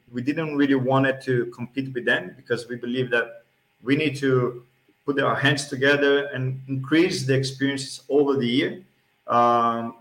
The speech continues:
and it was also a great opportunity for teams to prepare themselves for the futsal season.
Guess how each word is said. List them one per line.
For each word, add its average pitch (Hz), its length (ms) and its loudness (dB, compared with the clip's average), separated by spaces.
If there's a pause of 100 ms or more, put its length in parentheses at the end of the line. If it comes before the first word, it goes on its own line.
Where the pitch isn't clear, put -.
and 135 640 0
it 139 80 0
was 160 240 6
also 165 680 6
a 139 80 -2
great 147 260 2
opportunity 139 500 -2
for 127 200 -2
teams 131 460 -2
to 120 320 0 (640)
prepare 151 420 4
themselves 131 480 0
for 127 100 -6
the 123 100 -6
futsal - 420 -4
season. 95 520 -6